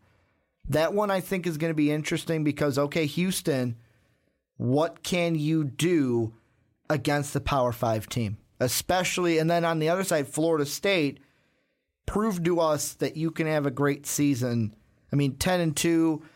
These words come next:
they've been the one team that, yes, you're ten and two, but you haven't been that impressive because we've been saying, "Well, you know what? Th-, <laughs> they need Jameis Winston to win.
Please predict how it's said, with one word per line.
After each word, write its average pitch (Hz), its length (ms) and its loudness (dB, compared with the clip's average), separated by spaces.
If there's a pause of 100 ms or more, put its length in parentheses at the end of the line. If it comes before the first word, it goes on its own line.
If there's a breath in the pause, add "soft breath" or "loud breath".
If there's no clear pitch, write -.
(160 loud breath)
they've 208 220 0
been 247 160 0
the 233 80 2
one 202 280 0
team 196 240 -2
that, 165 220 -2
yes, 185 360 0
you're 180 120 0
ten 180 260 -2
and 151 160 -2
two, 175 440 0 (480 soft breath)
but 143 140 0
you 160 160 0
haven't 175 460 0
been 151 560 0
that 151 280 2
impressive 165 1000 -2 (500)
because 151 400 0
we've 151 200 2
been 151 160 0
saying, 143 360 0
"Well, 131 280 0 (100)
you 127 140 0
know 135 160 2
what? 147 360 0 (640)
Th-, 104 160 -2
<laughs> 107 600 0
they 127 120 2
need 139 220 2
Jameis 127 360 0
Winston 123 420 -2
to 120 100 0
win. 110 260 -2